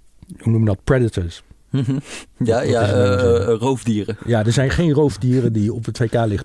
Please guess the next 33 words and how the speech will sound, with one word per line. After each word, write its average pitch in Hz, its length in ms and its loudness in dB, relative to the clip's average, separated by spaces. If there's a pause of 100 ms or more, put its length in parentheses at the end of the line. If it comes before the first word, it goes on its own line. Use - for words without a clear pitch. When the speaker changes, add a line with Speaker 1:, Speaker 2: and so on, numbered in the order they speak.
Speaker 1:
eh, 120 120 -2 (120)
ligt 101 220 -2
te - 80 -6
loeren. 107 200 2
Dus 107 140 0 (360)
Radek 135 280 2
Sikorski, 117 600 -2
die 117 100 0
was 110 180 0
minister 110 240 0
van 110 100 0
Buitenlandse 110 400 0
Zaken 104 340 0
in 98 140 -2
Polen, 110 360 0
maar 95 100 -2
die 107 80 2
had 123 120 -2
ook 151 140 -2
op 120 80 -6
Oxford 98 320 -8
gezeten. 87 420 -6 (320)
Speaker 2:
Ja. 110 280 -4
Speaker 1:
Met, 110 200 2 (200)
eh, 107 260 0
met 107 240 2
Johnson 113 480 0
zat 101 180 -4
hij 101 80 -2
in 92 60 0
de 95 80 0
Bullingdon 113 340 2
Club. 107 220 -2